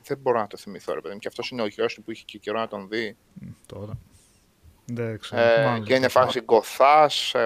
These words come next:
Speaker 2: Μμμ.
Speaker 1: καταθλιπτικός, δεν επικοινωνεί με τον πατέρα του, δεν, ε, και σιγά σιγά μέσα στην ταινία αποκαθίσταται η σκέ-, η σχέση τους,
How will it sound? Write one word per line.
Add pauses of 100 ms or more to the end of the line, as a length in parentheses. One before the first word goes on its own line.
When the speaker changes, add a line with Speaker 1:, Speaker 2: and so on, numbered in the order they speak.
Speaker 2:
Μμμ.
Speaker 1:
καταθλιπτικός, (100)
δεν
επικοινωνεί
με
τον
πατέρα
του,
δεν,
ε, (640)
και
σιγά
σιγά
μέσα
στην
ταινία
αποκαθίσταται
η
σκέ-,
η
σχέση
τους,